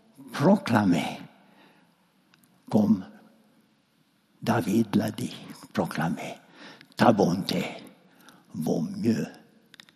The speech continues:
que la vie. » Pratiquer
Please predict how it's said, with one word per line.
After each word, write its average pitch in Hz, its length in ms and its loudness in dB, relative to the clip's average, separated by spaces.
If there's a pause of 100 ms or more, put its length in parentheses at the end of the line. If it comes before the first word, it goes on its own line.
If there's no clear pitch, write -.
(280)
que - 100 -4
la - 220 0
vie. » - 140 -10 (3750)
Pratiquer 185 760 10